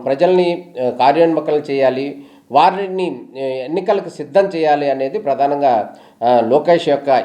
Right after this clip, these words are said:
యాత్ర యొక్క, ఆ, క-, యాత్ర యొక్క ముఖ్య ఉద్దేశంగా కనపడుతుంది. దానికే ఈ యాత్రకి లోకేష్ శంఖారావం అనే పేరు కూడా, ఉమ్,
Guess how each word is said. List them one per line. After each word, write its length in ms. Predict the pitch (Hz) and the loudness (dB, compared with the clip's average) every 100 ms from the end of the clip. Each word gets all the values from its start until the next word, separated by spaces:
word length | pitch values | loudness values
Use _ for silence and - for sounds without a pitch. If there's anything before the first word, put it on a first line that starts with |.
| 110 | 0
యాత్ర 340 | 117 139 147 | 0 2 2
యొక్క, 480 | 139 127 120 117 127 117 - - 110 | 2 4 2 2 0 -2 -4 -10 -2
ఆ, 260 | 117 113 110 110 110 107 104 - | 0 2 0 -4 -6 -6 -6 -4
క-, 140 | 113 110 127 | -4 -4 0
యాత్ర 320 | 131 - 170 | 0 2 0
యొక్క 160 | 156 | 0
ముఖ్య 280 | 135 131 165 | -4 -4 -2
ఉద్దేశంగా 500 | 156 135 147 139 127 | 0 0 -2 0 -2
కనపడుతుంది. 520 | 120 117 120 117 196 | 0 -2 -2 -4 -2
దానికే 400 | 151 147 160 185 | 2 0 0 0
ఈ 80 | 156 | 0
యాత్రకి 640 | 131 135 147 143 147 117 - - _ | 0 0 -2 -6 -4 -6 -8 -16 _
లోకేష్ 540 | 123 185 185 190 185 - | 0 0 0 -4 -4 -8
శంఖారావం 880 | - 135 156 151 143 139 139 139 | -8 -6 -2 0 2 2 0 -4
అనే 200 | 123 127 | -4 -2
పేరు 260 | 123 127 135 | -2 -2 -2
కూడా, 260 | 131 131 120 | 0 0 0
ఉమ్, 400 | 113 127 120 | -2 -8 -8